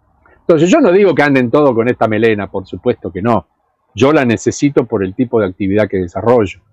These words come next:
Necesito ver un poquito más allá, entonces tengo una conexión diferente. Pero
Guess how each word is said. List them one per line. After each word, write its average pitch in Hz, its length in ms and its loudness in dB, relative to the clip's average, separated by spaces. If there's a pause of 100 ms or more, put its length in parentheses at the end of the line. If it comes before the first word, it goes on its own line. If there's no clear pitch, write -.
(340)
Necesito 107 480 0
ver 113 100 2
un 104 140 0
poquito 110 540 -2
más 98 240 -4
allá, 104 260 0
entonces 95 380 -4
tengo 127 200 2
una 104 140 0
conexión 95 500 -6
diferente. 95 560 -4 (1400)
Pero 190 460 2